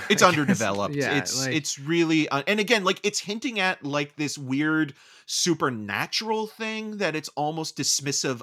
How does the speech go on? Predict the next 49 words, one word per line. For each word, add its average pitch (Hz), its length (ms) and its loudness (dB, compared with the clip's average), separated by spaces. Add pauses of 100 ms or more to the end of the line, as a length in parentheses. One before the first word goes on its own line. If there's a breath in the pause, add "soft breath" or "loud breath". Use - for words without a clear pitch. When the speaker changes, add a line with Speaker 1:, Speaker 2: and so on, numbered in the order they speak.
(140)
Speaker 2:
of, 123 440 2 (520 soft breath)
you 135 120 -6
know, 120 180 0
this 123 280 2
being, 123 720 -4 (460)
you 135 100 -6
know, 117 220 -4
a 120 80 -2
clinical 143 800 -4
term. 110 500 0
Like, 131 200 -2
it's 143 100 -6
almost 151 220 -4
like 139 80 -6
saying, 147 180 -4
"Okay, 131 220 -6
well, 127 120 -4
the, 127 220 -2
these 127 220 -4
dreams 135 420 -6
that 139 140 -4
McKay's 120 440 -6
character 113 560 -8
is 107 140 -8
having," 147 400 -2
it's 113 140 -10
almost 127 320 -4
like, 110 160 -8
okay, 120 340 -4
maybe 123 340 -4 (300 loud breath)
he 143 200 -8
is 135 280 -4
a 135 60 2
wolf, 92 560 -10 (180 loud breath)
because 139 200 -2
he 135 100 0
talks 135 400 -2
about 127 260 -2
having 127 320 -4
this 117 160 -4
calling 123 500 -4
as 113 120 -6
a 107 40 -6
child 156 480 -2
and 120 120 -6
the 123 60 -6
dreams 131 500 -4
of, 113 180 -4
like, 113 260 -2